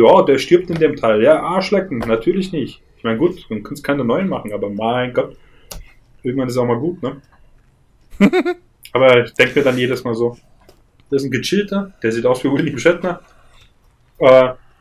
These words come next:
Speaker 1: außerdem ist er ein Ami. Und ich hab so gutes <laughs> Karma. Nee, ähm,
Speaker 2: Nee.
Speaker 1: und deswegen bin ich grad sehr erschrocken. Ähm,
Speaker 2: Verständlich.
Speaker 1: was wollte ich sagen? Ja, genau.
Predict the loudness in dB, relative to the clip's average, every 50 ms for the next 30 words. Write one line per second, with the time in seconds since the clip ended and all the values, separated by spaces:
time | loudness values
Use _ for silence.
0 | _ _ -18 -18 -18 -18 _ _ _ _ _ _ _ _ -2 -2 0 -2 -2 -2
1 | -2 -2 -2 -2 -4 -4 -6 -8 -8 -8 -12 _ _ _ _ _ _ _ _ _
2 | _ _ _ _ _ _ _ _ _ _ _ _ _ _ _ _ _ _ _ _
3 | _ _ _ _ _ _ _ _ -12 -10 -8 -4 -2 0 0 2 2 2 0 0
4 | -2 -8 -8 -8 -8 0 4 4 4 4 4 2 0 2 0 -2 -4 -4 -6 -14
5 | -20 -20 -20 _ _ _ -20 -20 _ _ _ _ _ _ _ -10 -8 -6 -4 -4
6 | -4 -4 -6 -10 -18 -20 _ _ _ _ -20 -20 _ _ -4 -2 -2 -2 -4 -10
7 | -16 _ _ -8 -6 -6 -4 -6 -6 -10 -14 -18 _ _ _ _ _ _ -14 -12
8 | -10 -10 -10 -12 _ _ _ _ _ _ _ _ _ _ _ _ _ _ _ _
9 | -8 -6 -4 -4 -2 -2 -4 -4 -4 -8 -14 -14 -12 -10 -10 -10 -8 -10 -10 -10
10 | -12 _ -6 -4 -4 -4 -6 -10 -18 -20 -20 -20 _ _ _ -20 -20 -20 -10 _
11 | 4 6 6 6 6 4 -2 -6 -12 -18 _ _ _ _ _ _ _ _ _ _
12 | _ _ _ _ _ -20 -20 -20 _ _ _ _ -12 -10 -6 -2 0 0 0 0
13 | -2 -8 -14 -18 _ _ -12 -12 -4 0 0 0 0 -2 -8 -6 -4 -2 -2 -2
14 | -2 -2 -6 -6 -2 0 0 0 0 -2 -4 -6 -8 -10 -12